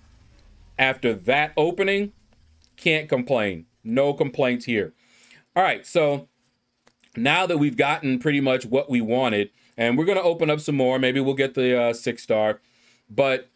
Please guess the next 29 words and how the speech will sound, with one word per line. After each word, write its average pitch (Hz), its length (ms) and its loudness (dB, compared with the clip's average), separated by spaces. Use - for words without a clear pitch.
I 143 120 2
wanna 160 200 0
talk 151 280 0
a 139 40 0
little 127 280 2
bit 120 120 2
about 110 280 0
Hercules. 101 580 -6
So 120 440 0
I 139 120 4
don't, 180 200 -2
I 156 60 0
don't 160 200 0
make 135 300 -2
videos 120 840 0
really, 120 640 0
um, 107 560 0
that 131 180 2
are, 117 460 0
you 220 120 -6
know, 214 120 -2
a 262 80 0
little 247 140 4
bit 180 180 -4
too 185 200 -4
negative, 131 680 2
I 123 80 2
would 123 160 0
say. 123 400 0